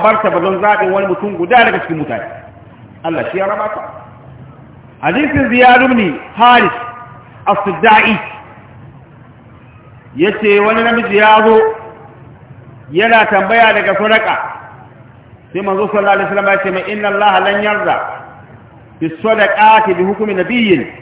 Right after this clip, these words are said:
wala ghairihi hatta jazza'aha samaniyati ajza. Allah bai yarda da matsalar zakka ba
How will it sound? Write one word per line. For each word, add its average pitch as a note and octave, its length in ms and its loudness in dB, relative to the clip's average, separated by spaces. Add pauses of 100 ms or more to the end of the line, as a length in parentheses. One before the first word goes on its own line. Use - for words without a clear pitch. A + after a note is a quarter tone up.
wala G3+ 380 2
ghairihi F#3+ 480 2 (380)
hatta G#3 460 0
jazza'aha F3+ 600 0 (400)
samaniyati F3+ 580 0
ajza. D#3+ 380 -6 (1500)
Allah F3+ 360 2
bai E3+ 140 0
yarda E3 240 -2
da F3+ 80 0
matsalar F#3 400 -2
zakka F3+ 400 0
ba F3+ 240 4